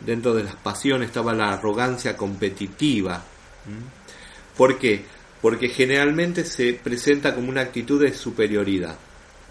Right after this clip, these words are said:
¿Mm? para compensar una mala autoimagen que un cuatro puede tener. Eh, otro rasgo que habla Naranjo es el refinamiento,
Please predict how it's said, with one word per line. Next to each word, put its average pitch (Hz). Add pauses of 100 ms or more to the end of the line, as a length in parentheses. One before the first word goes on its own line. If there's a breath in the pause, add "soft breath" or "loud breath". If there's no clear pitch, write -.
(1200)
¿Mm? 135
para 101
compensar 156 (540)
una 123
mala 135
autoimagen 123
que 101
un 113
cuatro 107
puede 95
tener. 85 (1800 loud breath)
Eh, 98 (260)
otro 117
rasgo 120
que 107
habla 107
Naranjo 123
es -
el 98
refinamiento, 98